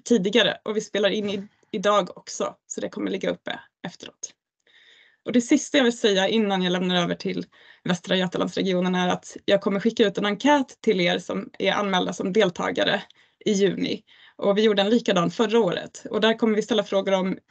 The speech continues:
hur ni använder nyttokalkyler och vilka effekter ni upplever från använd-,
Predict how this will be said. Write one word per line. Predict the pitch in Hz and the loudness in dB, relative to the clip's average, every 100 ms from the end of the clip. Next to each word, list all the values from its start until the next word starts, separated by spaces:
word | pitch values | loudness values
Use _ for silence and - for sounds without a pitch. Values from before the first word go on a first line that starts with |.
| - | 2
hur | 262 | 6
ni | 262 | 8
använder | 247 240 214 220 | 8 4 4 0
nyttokalkyler | 220 - 202 185 185 190 180 - | -2 -4 -6 -4 -2 0 0 0
och | 202 | 0
vilka | 196 185 | 0 0
effekter | 190 240 233 - 208 | 0 0 -2 0 0
ni | 202 196 - | 0 -2 -4
upplever | 208 - 240 240 180 | -6 2 4 4 2
från | 180 - 269 220 | -2 0 2 2
använd-, | - 185 - 101 - | 0 -2 -2 -6 -10